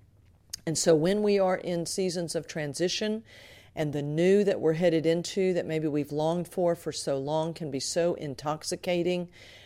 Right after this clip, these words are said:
listen to me carefully. I said this in my book also, is that your distraction can look just like your destiny.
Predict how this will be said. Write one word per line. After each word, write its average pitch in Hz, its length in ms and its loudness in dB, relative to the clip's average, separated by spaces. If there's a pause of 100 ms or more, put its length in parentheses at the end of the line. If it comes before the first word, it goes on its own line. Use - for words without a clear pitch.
(140)
listen 151 280 -4
to 175 140 -2
me 170 120 0
carefully. 143 440 -2
I 131 100 0
said 147 260 2
this 165 240 0
in 143 100 -4
my 139 140 -6
book 147 260 -4
also, 139 540 -4 (420)
is 147 140 -6
that 151 220 2
your 170 160 2
distraction 175 920 -2
can 143 280 -6
look 135 340 -4
just 165 480 -2
like 143 500 -6
your 139 420 -4 (300)
destiny. - 720 -6